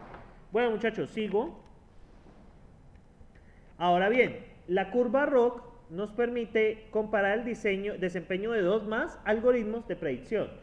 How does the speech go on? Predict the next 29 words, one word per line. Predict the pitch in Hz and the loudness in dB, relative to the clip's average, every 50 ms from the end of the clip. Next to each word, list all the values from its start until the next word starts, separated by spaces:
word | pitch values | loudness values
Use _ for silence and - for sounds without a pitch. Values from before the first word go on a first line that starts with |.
| - - - - - | -20 -20 -20 -14 -8
Es | - 160 165 | -6 -2 0
decir, | 202 208 208 269 254 208 139 104 - - | 0 0 0 0 -2 -2 -2 -4 -6 -8
en | 156 170 185 | -6 -4 -4
el | 202 208 208 | -4 -2 0
taller | 214 240 240 226 233 220 220 226 240 220 | 0 2 2 2 4 2 2 2 0 -2
yo | 202 196 | -2 -2
solo | 190 - 220 220 240 | -2 0 0 -2 -2
esperaría | 233 - 226 190 175 160 156 165 175 | -2 -2 -2 -2 0 0 0 0 0
una | 190 208 214 214 | 0 -2 -4 -4
curva | - 240 226 214 196 220 208 | -2 -2 -2 0 0 0 0
roc | 214 226 262 269 - | 0 0 -2 -2 -2
donde | 202 196 180 165 | -4 -4 -2 -2
estén | 156 - 170 165 170 | -4 -4 -6 -8 -4
todos | - 202 208 214 214 | -2 -2 -2 0 -2
los | 208 214 240 320 359 - - - - - - - - - - - | -2 -2 -2 -2 -4 -8 -14 -20 -20 -20 -20 -20 -20 -20 -10 -4
plots. | - 165 123 - - - - - - - - - - - - - - - - - - - - - - - - - - - - - - | -2 -2 -2 -2 -6 -14 -20 -20 -20 -20 -20 -20 -20 -20 -20 -20 -20 -20 -20 -20 -20 -20 -20 -20 -20 -20 -20 -20 -20 -20 -20 -6 -2
La | 170 180 180 | 0 0 4
curva | - 233 240 240 277 | 4 4 4 6 4
de | 294 | 2
desempeño | 285 240 233 220 220 208 220 | 2 0 -2 0 0 0 0
de | 240 | 0
un | 247 | 0
algoritmo | 262 262 262 269 254 247 240 254 | 0 2 2 2 2 2 0 -2
es | 247 247 | -2 -2
el | 247 214 214 | 0 0 2
área | 214 214 233 240 | 2 2 2 2
debajo | 208 160 165 180 202 226 220 | 4 4 2 2 2 2 2
de | 220 254 403 403 - - - - | 0 0 -2 -4 -8 -16 -12 -8
esta | - 165 170 - - 254 349 359 - | -6 -6 -4 -2 -2 -2 -2 -4 -10